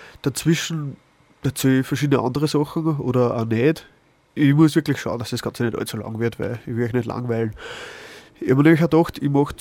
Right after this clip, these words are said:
ich tue zwischendurch noch kleine, äh, ein bisschen Musik einspielen. Also nicht meine Musik oder irgendwas, sondern einfach, äh, interessante Musik. Von Videospielen oder sonstigen Sachen, äh, weil, wie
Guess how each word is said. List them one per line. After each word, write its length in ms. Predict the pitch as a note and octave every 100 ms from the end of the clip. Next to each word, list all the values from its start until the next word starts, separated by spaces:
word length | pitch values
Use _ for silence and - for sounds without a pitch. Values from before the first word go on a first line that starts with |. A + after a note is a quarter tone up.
| -
ich 140 | C#3 B2+
tue 220 | D3+ D3
zwischendurch 560 | - C#3+ C#3 D3 D#3
noch 280 | C#3+ C#3 C3+
kleine, 480 | B2+ B2+ C3 B2+ B2
äh, 100 | -
ein 360 | A#2+ A#2 A#2 A2 - - - - B2+
bisschen 180 | C3 C3
Musik 400 | C3 G#3+ A3 C#3
einspielen. 540 | B2 - - C#3+ A#3 - - - -
Also 180 | B2+ C#3
nicht 240 | C3 B2+ B2+
meine 160 | A#2
Musik 340 | C3 D3 F3 E3
oder 180 | E3+ D#3
irgendwas, 360 | E3 F3+ F3+
sondern 340 | D#3 C3+ C#3+ B2+
einfach, 520 | A#2 C3+ B2+ - - - - - - - -
äh, 380 | - B2 B2 -
interessante 500 | B2+ D3+ D3+ B2 B2
Musik. 440 | E3+ E3+ F#3+ A3 - - - - - - - - - - - - - - -
Von 280 | D#3+ C#3
Videospielen 800 | D3 G3 G3 E3 - E3 E3+ E3+
oder 240 | C#3 C3+ C3
sonstigen 480 | - C#3 - E3 D#3+
Sachen, 480 | D3 D3+ G3 F#3 -
äh, 260 | C#3 C#3+ C#3+
weil, 300 | D3 D3+ -
wie 580 | - C#3 D3+ D3+ D3+ D3